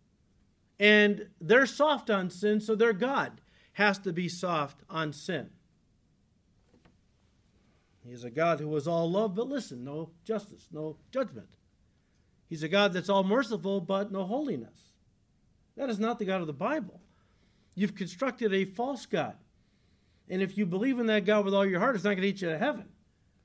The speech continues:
'Cause, you know, idolatry, which is what that is, when you don't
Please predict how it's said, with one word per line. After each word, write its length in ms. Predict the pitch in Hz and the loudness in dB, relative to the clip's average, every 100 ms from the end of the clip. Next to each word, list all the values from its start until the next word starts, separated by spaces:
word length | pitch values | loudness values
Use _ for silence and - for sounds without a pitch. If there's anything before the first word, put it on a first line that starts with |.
| - | -8
'Cause, 540 | 190 185 180 170 - | -2 0 0 -2 -4
you 100 | 208 | -2
know, 120 | 170 | 0
idolatry, 720 | 185 180 196 277 277 - 160 185 | 0 0 0 2 2 0 -2 0
which 200 | 214 214 | 0 -2
is 100 | 175 | -2
what 220 | 214 214 | 0 2
that 200 | 185 180 | 0 0
is, 300 | 294 240 185 | 2 2 2
when 200 | 208 202 | 0 0
you 160 | 220 | 2
don't 340 | 233 226 226 | 2 2 0